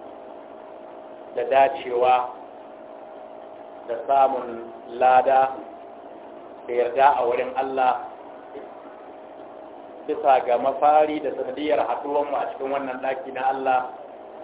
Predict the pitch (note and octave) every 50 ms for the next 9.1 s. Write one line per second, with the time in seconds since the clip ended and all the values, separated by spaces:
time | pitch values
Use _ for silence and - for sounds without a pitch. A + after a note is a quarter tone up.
0 | - - - - - - - - C#3 C3+ C#3 C#3 C3+ C3 B2 A#2+ A#2+ A#2 A#2 A2+
1 | A#2 A#2 A#2+ A#2+ A#2+ A#2+ A#2 - - - - - - - - - - - - -
2 | - - - - A#2 A#2 G#2+ - - C#3+ D3 C#3+ C3+ C3+ C3+ C3+ C#3 C3+ - -
3 | - - - - - - - - - - - C3 - - A#2+ - - C3 B2 A#2
4 | A2+ - - G#2+ - - A#2 A2+ - - - - - - - - - - - -
5 | - - - - A#1 A#1+ A#1 A1+ A#1 A#1+ A#1+ A#1+ A#1 A1+ A#1 A#1+ A#1 A#1 A#1 A#1
6 | A#1+ - A#1+ A#1 A#1 A#1 A1+ A1+ - - - - - - - - - - - -
7 | - - - C3+ B2+ B2+ C3 C3 B2 - C3+ C#3 C#3 D#3+ D#3 C#3+ C3 D3 D3 C#3
8 | C#3 C#3+ C#3+ C3+ C#3 C3+ - C#3+ C#3+ C#3+ C#3 B2 A#2 A#2+ - C3 C#3 D3 D3+ D3+
9 | D3+ D3+